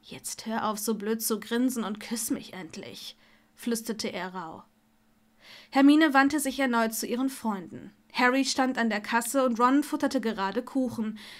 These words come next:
den er sich geklaut haben musste. Sie starrte die beiden noch immer wie paralysiert an. Hermine wandte sich wieder zu Malfoy. Er hob abwartend seine Brauen. Er wollte unbedingt, dass sie jetzt litt.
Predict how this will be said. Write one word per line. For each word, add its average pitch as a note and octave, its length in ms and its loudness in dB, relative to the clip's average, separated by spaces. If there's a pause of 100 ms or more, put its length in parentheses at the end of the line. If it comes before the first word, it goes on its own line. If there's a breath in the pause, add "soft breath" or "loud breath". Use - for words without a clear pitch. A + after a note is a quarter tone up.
den B3 100 4
er B3 120 4
sich A3+ 180 -4
geklaut B3 440 0
haben G3+ 300 -2
musste. F#3+ 440 -6 (440 soft breath)
Sie C4+ 240 4
starrte D4 380 4
die C#4 100 2
beiden A#3 340 6
noch A3+ 140 -2
immer A#3+ 260 0
wie B3+ 80 -2
paralysiert A#3 760 -2
an. F#3+ 340 -6 (1000 loud breath)
Hermine C#4+ 380 8
wandte B3+ 260 2
sich B3+ 240 -4
wieder G#3 200 -4
zu C4+ 140 0
Malfoy. - 520 -4 (520)
Er C#4 140 4
hob D4+ 220 4
abwartend B3+ 600 4
seine C4+ 220 2
Brauen. G#3+ 520 -6 (460)
Er C4 120 2
wollte C4 280 4
unbedingt, C4 680 -2
dass A#3+ 160 -2
sie A#3+ 80 -2
jetzt A3+ 540 -2
litt. A3 400 -8